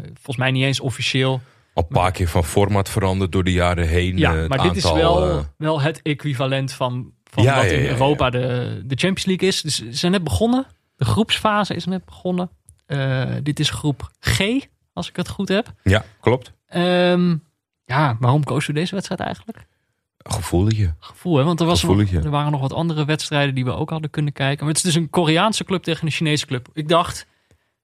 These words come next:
Speaker 1: normaal gaan we dan nu steeds, eh, onze vooroordelen proberen uit te leggen. Zodat
Speaker 2: Ja.
Speaker 1: je een beetje weet, eh, met wie je te maken hebt als we over die wedstrijd praten.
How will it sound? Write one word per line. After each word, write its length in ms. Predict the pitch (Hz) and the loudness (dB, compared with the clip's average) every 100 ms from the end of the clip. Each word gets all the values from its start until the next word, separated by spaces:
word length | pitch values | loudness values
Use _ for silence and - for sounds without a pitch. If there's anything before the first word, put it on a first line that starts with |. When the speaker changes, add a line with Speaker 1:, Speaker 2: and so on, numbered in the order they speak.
| _ | _
Speaker 1:
normaal 400 | - 151 185 226 | 0 2 4 2
gaan 180 | 170 151 | 0 0
we 60 | 135 | 0
dan 220 | 131 127 _ _ | -2 -6 _ _
nu 280 | 170 131 147 | -4 0 2
steeds, 600 | 143 - 123 135 - - _ _ _ - | 0 -2 -2 -2 -6 -10 _ _ _ -8
eh, 480 | 139 123 127 123 127 - | -6 -4 -4 -4 -6 -10
onze 240 | - 143 131 | -4 0 2
vooroordelen 840 | 120 175 139 131 127 127 123 120 _ _ _ _ | 2 4 4 4 2 2 -2 -4 _ _ _ _
proberen 340 | - 127 123 110 | -2 2 4 4
uit 140 | 117 | 2
te 100 | 120 | 0
leggen. 280 | 117 - 135 | -4 -4 -10
Zodat 180 | 147 120 | -8 -2
Speaker 2:
Ja. 60 | |
Speaker 1:
je 60 | 110 | 0
een 60 | 160 | 4
beetje 280 | 165 151 | 2 2
weet, 340 | 120 120 135 - | 0 0 -2 -2
eh, 200 | 135 135 | 0 0
met 220 | 135 139 | 0 -2
wie 100 | 143 | 0
je 80 | 147 | -2
te 100 | 151 | 0
maken 240 | 175 160 123 | 0 2 -2
hebt 120 | 127 | -6
als 120 | 123 | -4
we 60 | 131 | -4
over 160 | 127 | -4
die 80 | 127 | -6
wedstrijd 300 | 117 - 123 | -8 -8 -8
praten. 340 | 123 - - | -8 -10 -10